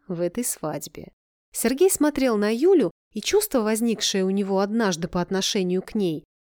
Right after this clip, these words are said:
было в эти минуты особенно острым. Даже сейчас, когда она сидела за длинным столом в саду, прижавшись к жениху,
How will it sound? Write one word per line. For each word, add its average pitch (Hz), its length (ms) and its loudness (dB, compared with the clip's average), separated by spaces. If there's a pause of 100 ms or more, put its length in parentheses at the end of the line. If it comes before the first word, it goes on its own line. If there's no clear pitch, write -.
(100)
было 330 340 2
в 302 60 -2
эти 311 240 -2
минуты 277 580 -2 (100)
особенно 165 600 -2
острым. - 520 -6 (440)
Даже 311 280 2
сейчас, 294 520 0
когда 185 300 -2
она 202 140 0
сидела 202 420 0
за 190 160 0
длинным 196 360 0
столом 339 420 0
в - 40 -2
саду, 214 440 0 (260)
прижавшись 202 580 0
к 160 60 -10
жениху, 220 560 -4